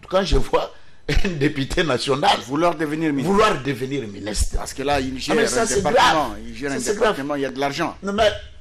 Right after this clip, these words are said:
Speaker 1: mais d'abord, un député national, il est au-dessus des ministres, si vous ne le savez pas. Un député national, même les ministres a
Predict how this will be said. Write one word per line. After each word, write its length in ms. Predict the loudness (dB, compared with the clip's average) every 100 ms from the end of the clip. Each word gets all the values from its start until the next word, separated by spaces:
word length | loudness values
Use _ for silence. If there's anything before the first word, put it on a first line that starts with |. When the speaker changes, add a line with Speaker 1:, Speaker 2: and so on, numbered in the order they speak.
| -8
Speaker 1:
mais 140 | -6 -2
d'abord, 320 | 0 2 2 0
un 120 | -2 -2
député 500 | -6 -6 -8 -4 -2
national, 480 | -4 -8 -6 -6 -6
il 120 | -6
est 120 | -6
au-dessus 300 | -8 -8 -8
des 80 | -8
ministres, 320 | -6 -8 -10
si 60 | -8
vous 60 |
ne 60 | -8
le 40 |
savez 260 | -8 -8 -8
pas. 180 | -8 -10 -18 -20 -20 -20 -20 -20 -20 _ -12 2
Un 160 | 4 4
député 800 | 2 -2 -6 -4 2 4 2 -2 -4 -2
national, 640 | -2 0 0 0 0 -2 -8 -6
même 300 | -2 0 0
les 180 | -2
ministres 560 | -2 -4 -4 0 2 2 2
a 160 | 0